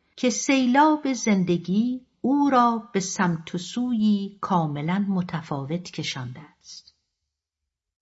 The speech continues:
آخر سر نه منتقد مشهور ادبی، بلکه زن خانه‌دار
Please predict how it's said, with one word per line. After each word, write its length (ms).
آخر 480
سر 400
نه 140
منتقد 680
مشهور 760
ادبی، 640
بلکه 680
زن 420
خانه‌دار 880